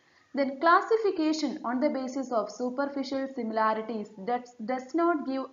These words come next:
any idea about evolutionary relationship of organism. ഇപ്പോഴത്തെ ഒരു ട്രെൻഡ് എന്ന് പറഞ്ഞത് എവല്യൂഷണറി റിലേഷൻഷിപ്പിന്റെ ബേസിൽ ചെയ്യുന്ന ക്ലാസിഫിക്കേഷനാണ്.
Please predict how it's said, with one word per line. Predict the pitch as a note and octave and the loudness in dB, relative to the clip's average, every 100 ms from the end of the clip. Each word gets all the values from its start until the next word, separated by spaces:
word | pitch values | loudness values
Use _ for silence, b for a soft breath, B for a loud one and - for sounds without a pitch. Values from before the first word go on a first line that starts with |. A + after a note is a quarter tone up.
| - - A3+ | -12 -6 -2
any | B3 F#4 F4+ C4 B3 | 0 0 0 0 0
idea | B3 G#3+ G#3 G#3+ A3 | 0 0 0 0 0
about | G3+ G3+ G3 - B3 | 0 0 -2 -2 0
evolutionary | C#4+ C#4+ C#4 A#3+ A3+ B3 A3+ | 0 -2 -2 -2 -2 -2 -2
relationship | G#3 G3+ A3+ A3 A3 G#3+ B3+ | -2 -2 -4 -6 -6 -4 -2
of | C#4 A#3 | 0 -2
organism. | F#3+ F#3 F#3 F3+ - - _ b b b b b | 0 -2 -2 -8 -12 -14 _ b b b b b
ഇപ്പോഴത്തെ | C#4+ G4 G4 | 0 2 4
ഒരു | G#4+ G#4+ | 2 4
ട്രെൻഡ് | E4 C#4+ C#4 | 2 4 4
എന്ന് | D4+ C#4+ | 4 2
പറഞ്ഞത് | B3 A3 A3+ | 2 0 -2
എവല്യൂഷണറി | C4+ A#3 A3 B3+ D4+ D#4 D4 D4 D4 | 2 2 2 2 2 2 0 0 0
റിലേഷൻഷിപ്പിന്റെ | C4 A#3 A3 A3 B3+ B3 B3 A#3+ B3+ | -2 -2 -2 -2 -2 -4 -6 -6 -4
ബേസിൽ | A3 G#3+ A3 C4+ B3+ | 0 0 0 -2 -2
ചെയ്യുന്ന | G#3+ G3+ G3+ C4+ | 0 -2 -2 0
ക്ലാസിഫിക്കേഷനാണ്. | C4+ A3 A3 G#3 G3+ F#3+ F#3+ F#3+ F3+ | 2 2 0 -6 -4 -4 -4 -10 -16